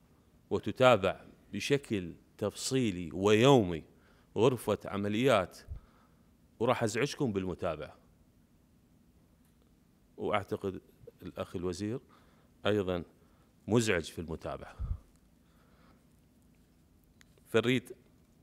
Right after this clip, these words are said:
آه، خطة واضحة للتنفيذ وسهولة. دائرة المهندس المقيم، الصلاحيات، المختبر، الكذا، هذه التفاصيل اللي تعرقل الشركات كلها جاهزة.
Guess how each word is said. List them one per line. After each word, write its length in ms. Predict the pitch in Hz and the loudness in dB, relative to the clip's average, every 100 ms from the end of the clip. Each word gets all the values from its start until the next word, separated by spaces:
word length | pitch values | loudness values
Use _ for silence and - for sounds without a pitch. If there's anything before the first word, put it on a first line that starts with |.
| - | -12
آه، 600 | 95 98 90 82 87 - - _ _ _ - - | -6 -4 -4 -6 -8 -12 -20 _ _ _ -20 -16
خطة 480 | - 131 - 107 101 | -6 -6 -2 2 2
واضحة 480 | 95 110 120 120 135 | 4 2 2 0 0
للتنفيذ 540 | 123 - 135 - 151 170 - - - - | 0 -2 -4 -4 -8 -8 -16 -20 -20 -6
وسهولة. 600 | 104 - 101 113 113 151 - - - _ _ _ | -4 -2 -2 0 0 -2 -6 -20 -20 _ _ _
دائرة 280 | 98 104 101 - | 2 4 4 0
المهندس 460 | 107 104 104 104 | -4 -2 -4 -6
المقيم، 600 | 110 107 - 110 113 120 120 - - | -8 -8 -6 -6 -6 -8 -12 -18 -16
الصلاحيات، 1120 | - 104 104 104 113 107 117 117 120 123 - - | -6 0 2 2 2 0 0 0 -2 -4 -10 -10
المختبر، 1120 | 101 98 98 117 - 120 110 117 123 123 - | -6 -4 -2 -2 0 -2 2 0 0 -2 -4
الكذا، 400 | 101 - 120 120 | -6 -2 -2 0
هذه 260 | 117 135 127 | 2 4 4
التفاصيل 520 | 110 107 107 101 123 | 2 0 0 -2 -4
اللي 140 | 104 | -6
تعرقل 500 | 98 - 117 110 107 | -8 -6 -6 -6 -8
الشركات 520 | 95 - 107 - 139 160 - - | -8 -8 -8 -6 -6 -8 -16 -10
كلها 220 | - 135 110 | -2 2 4
جاهزة. 520 | 110 104 98 107 | 4 2 2 -2